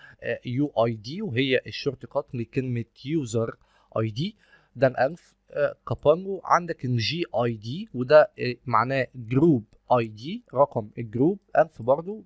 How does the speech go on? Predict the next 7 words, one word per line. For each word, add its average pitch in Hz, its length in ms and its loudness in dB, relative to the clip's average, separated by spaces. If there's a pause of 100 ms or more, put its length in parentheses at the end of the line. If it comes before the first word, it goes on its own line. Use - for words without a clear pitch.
باسم 175 300 -6
كابانجو، 208 440 -10
والجروبز 208 460 -2
اللي 202 160 -4
انت 202 140 -4
موجود 180 400 -8
فيها، 160 400 -2